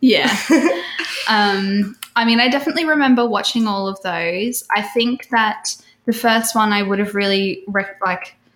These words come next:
Speaker 1: you know, thought of as, like, songs being in it because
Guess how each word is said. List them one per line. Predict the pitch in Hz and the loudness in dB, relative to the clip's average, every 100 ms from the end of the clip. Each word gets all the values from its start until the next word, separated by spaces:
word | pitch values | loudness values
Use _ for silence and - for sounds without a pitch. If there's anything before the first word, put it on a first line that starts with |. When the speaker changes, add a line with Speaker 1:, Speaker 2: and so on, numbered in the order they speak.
| _ _ _ _ _ _ _ _ _ _ | _ _ _ _ _ _ _ _ _ _
Speaker 1:
you | 220 180 | -4 -2
know, | 175 170 | -4 -8
thought | - 220 208 | -4 0 2
of | 190 | 2
as, | 185 185 | 0 0
like, | 180 170 180 - _ _ _ _ _ - | 0 0 -2 -12 _ _ _ _ _ -8
songs | - 214 214 240 214 - | -2 2 6 8 6 2
being | 190 180 175 | 0 2 0
in | 175 | -2
it | 170 190 - | -4 -6 -4
because | 226 220 247 233 - | -4 2 0 0 -6